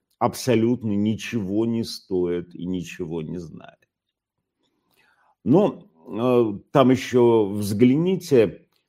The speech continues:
в объективе беспилотных летательных аппаратов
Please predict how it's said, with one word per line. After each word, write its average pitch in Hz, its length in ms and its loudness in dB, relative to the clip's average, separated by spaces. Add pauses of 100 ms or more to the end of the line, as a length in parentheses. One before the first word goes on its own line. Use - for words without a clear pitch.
(180)
в 98 340 2
объективе 117 1160 2
беспилотных 104 1080 -2
летательных 95 600 -6
аппаратов - 600 -6